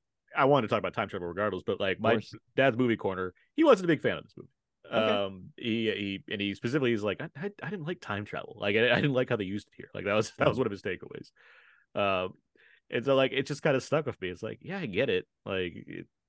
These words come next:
Speaker 1: just doesn't have more, I, I don't know what the solution is there beyond, like, I don't know what, but it just, it
Speaker 2: Yeah,
Speaker 1: wasn't
Speaker 2: like, th-, I think, like, y-,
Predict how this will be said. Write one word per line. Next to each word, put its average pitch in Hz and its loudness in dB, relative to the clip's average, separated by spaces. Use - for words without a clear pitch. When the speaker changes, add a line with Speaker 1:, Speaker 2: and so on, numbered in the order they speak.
Speaker 1:
just - -18
doesn't 101 -10
have 92 -4
more, 92 -6
I, 113 -4
I 113 2
don't 120 6
know 120 8
what 113 6
the - -12
solution 110 -4
is 82 -8
there 82 -4
beyond, 82 -8
like, 80 -10
I 101 0
don't 92 0
know 92 -2
what, - -12
but 85 -8
it 82 -16
just, 78 -10
it 113 2
Speaker 2:
Yeah, 110 4
Speaker 1:
wasn't - -14
Speaker 2:
like, 135 -2
th-, 147 -12
I 165 -4
think, 208 -4
like, 139 2
y-, 131 -8